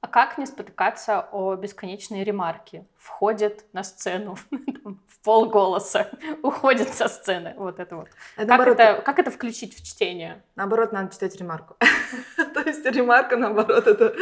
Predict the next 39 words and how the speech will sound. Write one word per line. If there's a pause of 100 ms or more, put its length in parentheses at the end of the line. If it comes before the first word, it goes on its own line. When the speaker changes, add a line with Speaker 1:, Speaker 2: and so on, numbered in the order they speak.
(220)
Speaker 2:
чуть
ли
не
<laughs>
такая
же
важная
часть,
как
реплика. (440)
Ну
вот
смотрите,
как
написана
пьеса.
Пьеса
написана,
чтобы
представить
ее
на
сцене.
Соответственно,
пьеса
написана
как
некий (300)
очень
емкий
концептуальный
текст. (560)
То
есть
пьеса — (160)
это,
м,
краткая
запись